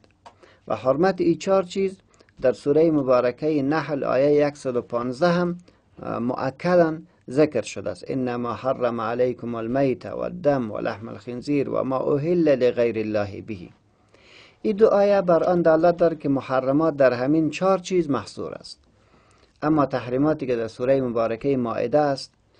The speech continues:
دور کنندهٔ این حصر است، چرا که سورهٔ مائده سورهٔ مدنی است و سورهٔ انعام و سورهٔ نحل مکی است.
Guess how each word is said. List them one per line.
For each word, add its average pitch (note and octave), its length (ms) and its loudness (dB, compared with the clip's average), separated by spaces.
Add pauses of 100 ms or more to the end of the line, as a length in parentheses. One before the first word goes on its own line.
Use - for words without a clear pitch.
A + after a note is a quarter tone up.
(320)
دور B2 160 0
کنندهٔ A#2+ 420 -2
این C3+ 300 0
حصر - 420 -6
است، - 240 -18 (420)
چرا D#3 220 4
که D3+ 140 -6
سورهٔ D3 360 2
مائده C3 640 2
سورهٔ C3+ 420 0
مدنی A#2+ 520 2
است G2 280 -6 (440)
و G#2+ 120 -4
سورهٔ B2+ 580 0 (140)
انعام B2+ 640 0
و A#2+ 60 -2
سورهٔ B2 360 -2
نحل D3 480 -2
مکی C#3+ 360 2
است. - 240 -4